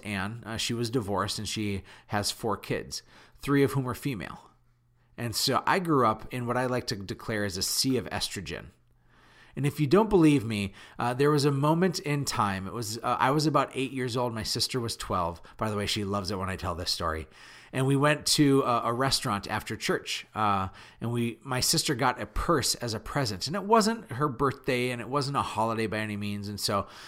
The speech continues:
as a little eight-year-old, I threw a fit and I'm like, "Why is Tanya getting a purse? This is an outrage." And my mom whispers in my ear, she said, "Tanya had her first period." And so she got a purse filled with tampons.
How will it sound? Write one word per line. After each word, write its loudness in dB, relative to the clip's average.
as 0
a 2
little 2
eight-year-old, -2
I -2
threw -4
a -2
fit -4
and -8
I'm -4
like, -6
"Why 4
is 2
Tanya 0
getting -4
a -6
purse? -2
This -2
is 0
an -6
outrage." -6
And -4
my -4
mom -2
whispers -4
in -4
my -4
ear, -4
she -6
said, -2
"Tanya -4
had -2
her -2
first -4
period." -2
And 0
so 0
she -2
got -2
a -4
purse -2
filled -4
with -8
tampons. -10